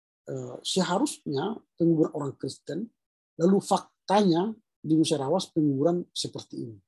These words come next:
Bagaimana pandangan kekristenan? Bagaimana pandangan G K P I? Nah, berdasarkan konfesi G K P I atau berdasarkan R P P G K P I mengatakan begini. Tapi di sini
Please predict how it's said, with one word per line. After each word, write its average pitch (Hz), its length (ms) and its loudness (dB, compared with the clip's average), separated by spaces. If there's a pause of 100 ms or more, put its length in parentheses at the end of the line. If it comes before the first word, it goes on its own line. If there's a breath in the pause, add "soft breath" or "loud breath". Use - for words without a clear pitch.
(260)
Bagaimana 247 480 4
pandangan 247 320 2
kekristenan? 240 640 -4
Bagaimana 202 400 2
pandangan 208 320 2
G 233 80 2
K 247 160 -2
P - 80 -10
I? 226 160 -4 (960)
Nah, 127 80 -10
berdasarkan 208 720 2 (560)
konfesi 277 560 4
G 294 80 6
K 277 160 0
P 226 100 -2
I 285 240 4
atau 175 220 2
berdasarkan 175 560 4
R 180 160 -2
P 180 160 4
P - 60 -6 (100)
G 247 160 0
K 226 160 0
P - 40 -4 (120)
I 226 320 -4
mengatakan 170 480 2
begini. 139 320 -2 (560)
Tapi 139 240 -4
di 147 80 0
sini 220 560 4